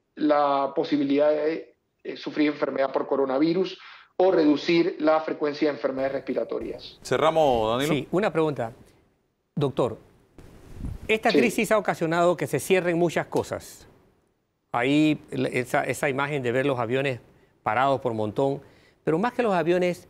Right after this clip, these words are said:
Speaker 3: los edificios. Hay una gran cantidad de edificios que no se están utilizando porque están cerrados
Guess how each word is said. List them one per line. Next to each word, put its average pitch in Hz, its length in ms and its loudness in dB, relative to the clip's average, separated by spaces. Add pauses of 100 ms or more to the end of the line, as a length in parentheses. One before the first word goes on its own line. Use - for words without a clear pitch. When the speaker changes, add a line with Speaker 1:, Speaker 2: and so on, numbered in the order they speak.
Speaker 3:
los 147 200 0
edificios. 135 840 -2 (240)
Hay 143 140 -2
una 165 180 0
gran 185 220 0
cantidad 151 340 0
de 165 100 2
edificios 147 440 -2
que - 160 -8
no 135 180 -2
se 151 100 -6
están 143 220 -4
utilizando 143 720 -4 (380)
porque 117 160 -2
están 139 220 -4
cerrados 156 640 -2